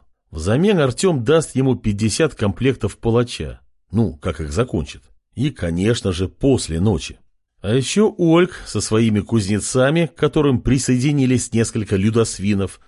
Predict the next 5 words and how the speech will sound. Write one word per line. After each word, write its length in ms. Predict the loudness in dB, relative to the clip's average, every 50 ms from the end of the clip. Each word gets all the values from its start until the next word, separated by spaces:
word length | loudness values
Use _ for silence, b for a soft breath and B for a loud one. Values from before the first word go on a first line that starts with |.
| -20 _
почувствовав 600 | -6 -4 0 0 0 0 2 2 0 0 0 0
конкуренцию, 840 | -2 -2 -2 -2 0 0 2 2 2 2 0 0 0 0 2 2
начал 380 | 2 0 -2 0 0 -2 -2 -2
усерднее 640 | -2 -4 -4 -2 0 0 0 0 0 0 0 2 2
работать. 600 | 4 2 2 0 -2 -6 -8 -10 -14 -20 -20 -20